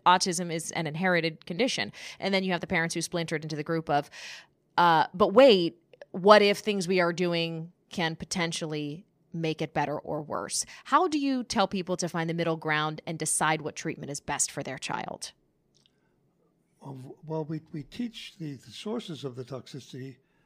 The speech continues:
Speaker 2: and, um, help them, uh, learn how to avoid. Uh, we have handouts that list substances to avoid, uh, et cetera. Uh, and, uh, that, that has a huge impact on,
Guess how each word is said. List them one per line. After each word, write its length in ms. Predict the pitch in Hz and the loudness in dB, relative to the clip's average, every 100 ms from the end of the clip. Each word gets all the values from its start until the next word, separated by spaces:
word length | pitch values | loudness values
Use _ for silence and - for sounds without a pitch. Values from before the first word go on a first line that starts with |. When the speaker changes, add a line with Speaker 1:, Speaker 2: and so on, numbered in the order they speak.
| _ _ | _ _
Speaker 2:
and, 440 | 156 139 135 135 - | -14 -12 -12 -14 -16
um, 300 | 131 117 113 - _ _ | -16 -16 -18 -20 _ _
help 300 | - 160 160 | -12 -12 -10
them, 300 | 160 143 135 127 _ _ _ _ - | -10 -10 -12 -18 _ _ _ _ -20
uh, 100 | 123 | -14
learn 320 | 135 156 147 | -8 -6 -8
how 160 | 123 147 | -10 -12
to 180 | 127 | -12
avoid. 500 | 123 131 208 180 135 135 214 | -12 -10 -8 -8 -10 -16 -20
Uh, 340 | 135 123 120 - 320 151 143 _ 185 | -16 -16 -16 -18 -20 -20 -20 _ -16
we 80 | 139 | -10
have 160 | 147 | -10
handouts 640 | 110 170 175 160 139 139 - | -8 -6 -4 -4 -6 -10 -12
that 180 | 131 - _ _ _ _ - | -16 -16 _ _ _ _ -16
list 480 | 135 165 160 - - | -8 -8 -8 -14 -20
substances 600 | - - 208 160 131 156 | -16 -12 -10 -10 -10 -14
to 180 | - 151 | -14 -14
avoid, 460 | 147 147 151 151 127 _ _ _ _ _ | -12 -10 -10 -10 -14 _ _ _ _ _
uh, 100 | 135 | -20
et 120 | 135 123 | -18 -16
cetera. 320 | 143 - 143 _ _ _ _ - | -16 -16 -18 _ _ _ _ -20
Uh, 280 | 147 - - 277 _ | -18 -18 -18 -20 _
and, 420 | 170 147 143 135 | -12 -10 -10 -12
uh, 220 | 139 131 123 _ _ - | -12 -14 -16 _ _ -14
that, 160 | 147 | -12
that 160 | 160 147 | -10 -8
has 240 | 151 123 | -10 -12
a 180 | 135 143 165 | -14 -16 -14
huge 280 | 147 127 | -16 -12
impact 480 | 143 135 135 127 - | -14 -14 -14 -16 -16
on, 300 | 131 120 123 | -16 -16 -16